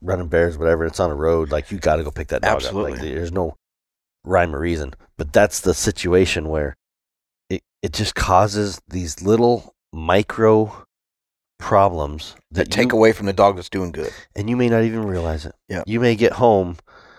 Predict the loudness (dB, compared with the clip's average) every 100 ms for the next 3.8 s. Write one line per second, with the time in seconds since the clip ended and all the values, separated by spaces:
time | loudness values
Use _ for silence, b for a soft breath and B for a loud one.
0 | b _ -14 -8 -2 0 0 -2 -2 0
1 | 0 0 -2 -2 -6 -10 -10 -6 -4 -2
2 | -2 -2 -6 -10 -10 -8 -8 -8 -10 -6
3 | -4 -2 0 -2 0 -2 -2 -4